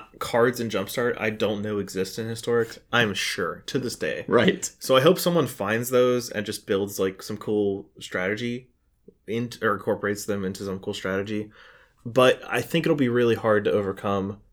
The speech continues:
Speaker 1: not only just the power of goblins and the sacrifice decks,
Speaker 2: Mm-hmm.
Speaker 1: which are top dog for a reason.
Speaker 2: Yeah.
Speaker 1: But also the last year of Standard.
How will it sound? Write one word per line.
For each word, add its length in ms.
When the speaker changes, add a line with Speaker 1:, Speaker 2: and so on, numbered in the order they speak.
Speaker 1:
not 220
only 320
just 240
the 60
power 320
of 120
goblins 640
and 400
the 120
sacrifice 480
decks, 320
Speaker 2:
Mm-hmm. 280
Speaker 1:
which 180
are 220
top 280
dog 280
for 100
a 40
reason. 400
Speaker 2:
Yeah. 180
Speaker 1:
But 140
also 480
the 140
last 340
year 240
of 120
Standard. 520